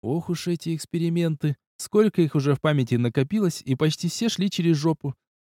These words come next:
Тем более удивительно, что результаты достигались именно те, которые нужно. Хочется рассчитывать, что и на этот раз повезёт.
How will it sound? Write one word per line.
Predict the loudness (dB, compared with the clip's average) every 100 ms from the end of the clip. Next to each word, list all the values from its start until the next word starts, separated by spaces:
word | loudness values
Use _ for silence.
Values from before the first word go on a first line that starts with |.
| -6
Тем | -2 0 2
более | 4 6 6
удивительно, | 6 4 0 0 0 0 0
что | 0 0
результаты | 0 0 -2 -2 -2 -2
достигались | -2 -4 -6 -2 0 0 0
именно | 0 0 0 -2
те, | -2 -2
которые | -2 0 2 4 4
нужно. | 2 2 0 -2 _ _ _ _ -4
Хочется | -2 0 0 2
рассчитывать, | 2 0 0 2 2
что | 0 -2 0
и |
на | 2
этот | 0 0 0
раз | -2 0
повезёт. | 0 0 0 -2